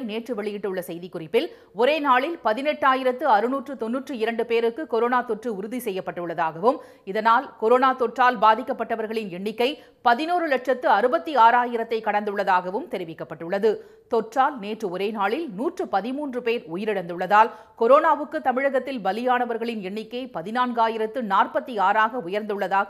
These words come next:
அதில் கூறப்பட்டுள்ளது. அதிகபட்சமாக சென்னையில் நாற்பத்தி இரண்டு பேர் உயிரிழந்துள்ளனர். சென்னையில் மட்டும் ஐந்தாயிரத்து நானூற்று எழுபத்தி மூன்று பேர் பாதிக்கப்பட்டுள்ளனர்.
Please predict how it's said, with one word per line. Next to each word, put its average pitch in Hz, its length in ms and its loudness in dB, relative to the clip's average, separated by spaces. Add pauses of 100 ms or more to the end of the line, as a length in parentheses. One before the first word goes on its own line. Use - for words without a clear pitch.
(100)
அதில் 160 200 -8
கூறப்பட்டுள்ளது. 170 600 -4 (500)
அதிகபட்சமாக 277 800 2
சென்னையில் 262 340 -4 (120)
நாற்பத்தி 254 480 2
இரண்டு 220 280 -2
பேர் 220 160 -2 (120)
உயிரிழந்துள்ளனர். 170 760 0 (280)
சென்னையில் 262 400 -2
மட்டும் 302 260 -2 (120)
ஐந்தாயிரத்து 233 560 2 (120)
நானூற்று 247 360 2 (120)
எழுபத்தி 262 400 0
மூன்று 214 280 -4
பேர் 208 240 -4
பாதிக்கப்பட்டுள்ளனர். 160 800 -4